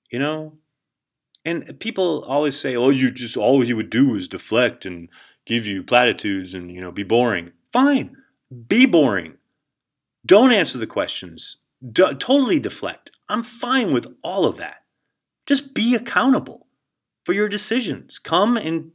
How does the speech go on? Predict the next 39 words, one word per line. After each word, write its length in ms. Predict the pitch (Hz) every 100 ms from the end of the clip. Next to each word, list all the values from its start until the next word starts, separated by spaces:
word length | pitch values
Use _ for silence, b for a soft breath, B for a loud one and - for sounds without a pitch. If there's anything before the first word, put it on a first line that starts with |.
| _ -
and, 180 | 147 127
and 320 | 143 139 135
answer 420 | 156 190 - 185
for 140 | 180 151
your 180 | 156 156
decisions. 640 | 156 185 147 92 - - B B -
You 220 | 170 214
run 520 | 127 127 180 190 180
the 140 | 160 165
team. 540 | - 190 214 139 - _ _ _ _ _ _ _ _ _
But 100 | 175
instead, 720 | 180 170 - 202 202 143 143 131
McCarthy 600 | 143 - 202 233 165 117
has 140 | 95
to 80 | 101
go 120 | 92
out 160 | 90 -
there 160 | 101
again 480 | - 113 143 143 160
and 160 | 131 139
again. 160 | 127
It 80 | 113
happens 360 | 147 151 147 131
all 300 | - 151 196
the 80 | 202
time, 440 | 208 247 107 - B B
and 100 | 117
answer 300 | 127 156 -
questions 580 | - - 90 - 139 139 b b b -
about 260 | 156 - -
things 540 | 196 165 170 165 - -
that, 380 | 147 160 - _ _ _ _ _ -
frankly, 540 | 226 247 165 214 208 _ _ _ _ _ _ _ _ - 80
he 120 | - 262
has 120 | 220
nothing 200 | 240 254
to 60 |
do 220 | 220 269 330
with. 340 | - -